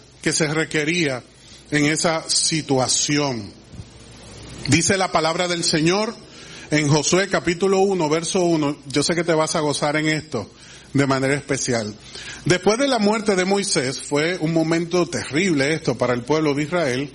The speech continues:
Un gran líder había muerto y era un siervo del Señor, destaca la palabra, el Señor habló a Josué, hijo de Nun,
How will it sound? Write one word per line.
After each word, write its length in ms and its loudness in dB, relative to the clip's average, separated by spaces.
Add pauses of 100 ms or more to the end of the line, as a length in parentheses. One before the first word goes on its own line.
(180)
Un 160 4
gran 300 2
líder 360 2
había 340 0
muerto 680 -2 (1300)
y 100 4
era 140 0
un 160 2
siervo 520 0
del 160 0
Señor, 540 0 (340)
destaca 480 0
la 160 0
palabra, 520 0 (240)
el 160 2
Señor 360 2
habló 520 -2
a 100 -4
Josué, 540 -4 (1200)
hijo 220 2
de 140 2
Nun, 360 4